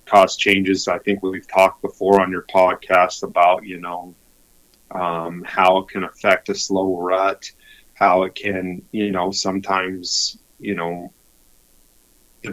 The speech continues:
you know, depending on how it goes, you, you may wanna be, you know, especially if you're hunting thicker country, you know, you want, may wanna be in their bedding areas from nine to,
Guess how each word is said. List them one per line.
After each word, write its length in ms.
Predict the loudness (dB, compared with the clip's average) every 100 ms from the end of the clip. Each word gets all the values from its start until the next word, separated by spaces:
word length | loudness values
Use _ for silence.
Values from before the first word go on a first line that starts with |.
| -16 _ -20
you 240 | -8 -6
know, 120 | -6
depending 380 | -6 -2 0 0
on 140 | 0
how 160 | 0 0
it 80 | 0
goes, 260 | -2 -2
you, 260 | -2 -4 -4 -4
you 180 | 0 0
may 260 | 2 0
wanna 300 | 0 0 0
be, 440 | 0 2 2 0 -6 _ _ -20 _ _ _ _
you 120 | -4
know, 80 | -4
especially 480 | -4 0 2 2 -2
if 80 | 0
you're 140 | 0
hunting 240 | 0 -2
thicker 340 | -2 -2 0 -4
country, 600 | -6 -8 -4 -2 -2 -8 _
you 160 | -12 -8
know, 240 | -6 -4
you 160 | -2 -2
want, 280 | -2 -4 -2
may 360 | 2 4 2 -4 _ _
wanna 300 | -2 0 0 -4 0
be 480 | 2 4 2 0 -6 _ _ _ -4
in 140 | -2
their 180 | 2 2
bedding 360 | 2 2 4 0
areas 400 | -2 -4 -8 -10
from 340 | -6 -4 -2
nine 420 | 2 4 2 -2 -8
to, 200 | -10